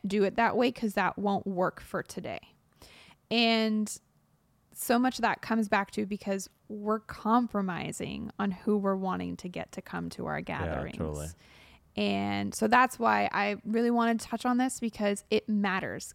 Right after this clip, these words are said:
Speaker 1: It's,
Speaker 2: No,
Speaker 1: it's
Speaker 2: I think it's
Speaker 1: super
Speaker 2: great. I'm glad you brought it up.
Speaker 1: Thanks.
Speaker 2: Yeah.
Speaker 1: I think it's super simple. If we want to talk about biblical ethics, it, for the ecclesia, if we wanna talk about,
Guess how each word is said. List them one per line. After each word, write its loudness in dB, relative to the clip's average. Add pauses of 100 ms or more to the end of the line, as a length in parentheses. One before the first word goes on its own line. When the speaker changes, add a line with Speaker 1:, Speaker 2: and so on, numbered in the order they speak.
Speaker 1:
It's, -4
Speaker 2:
No, -2
Speaker 1:
it's 2
Speaker 2:
I -2
think -2
it's -4
Speaker 1:
super 2 (240)
Speaker 2:
great. -12
I'm -6
glad 0
you -4
brought 0
it -4
up. -2 (340)
Speaker 1:
Thanks. -2 (140)
Speaker 2:
Yeah. 2 (200)
Speaker 1:
I 2
think 0
it's -2
super -2
simple. -2
If -6
we 0
want 2
to -12
talk 0
about -2
biblical 0 (100)
ethics, -4
it, -2 (120)
for 0
the -4
ecclesia, 0
if -4
we 0
wanna 0
talk -4
about, 0